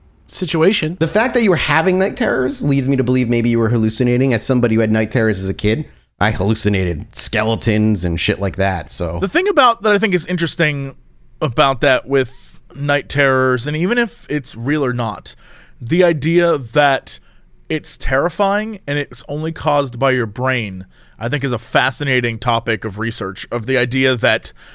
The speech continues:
Speaker 3: your brain can create something that you perceive as real. Well, then what is real if your brain is creating everything you're seeing, touching, tasting, all that stuff anyway? What's real, man? That's, you know, the more you think about it, the more you're like,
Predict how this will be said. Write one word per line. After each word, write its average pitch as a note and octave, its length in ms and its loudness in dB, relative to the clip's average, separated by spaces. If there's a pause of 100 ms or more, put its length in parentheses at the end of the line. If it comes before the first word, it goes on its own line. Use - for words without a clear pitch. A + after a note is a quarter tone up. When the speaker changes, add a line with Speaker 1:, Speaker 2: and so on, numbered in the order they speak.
(300)
Speaker 3:
your D3+ 180 2
brain E3 500 2
can - 220 -2
create D3+ 720 -2
something A2+ 600 -4 (360)
that C3 120 -6
you D#3 140 0
perceive E3 440 0
as B2 160 -2
real. C3 480 2 (340)
Well, E3+ 120 2
then E3+ 280 4 (160)
what D3+ 340 4
is G#3+ 240 2
real C3+ 440 0 (300)
if D#3 180 2
your D#3+ 120 4
brain E3 300 2
is - 100 0
creating D#3 540 2
everything D3 280 0
you're C#3+ 100 -2
seeing, C3+ 300 -2
touching, A#2+ 540 -2 (480)
tasting, B2 720 0
all C3+ 120 4
that C#3+ 100 0
stuff D#3 200 2
anyway? B2+ 520 2 (800)
What's A3+ 260 0
real, C#4 220 4
man? A3 340 4 (220)
That's, D4+ 240 -2 (280)
you E4 140 -2
know, D4+ 140 4
the D4+ 80 -4
more D4 140 4
you D#4+ 60 0
think E4 140 0
about C#4 160 6
it, B3 40 -4
the C4 60 -6
more C4 140 6
you're B3+ 80 4
like, A3+ 220 2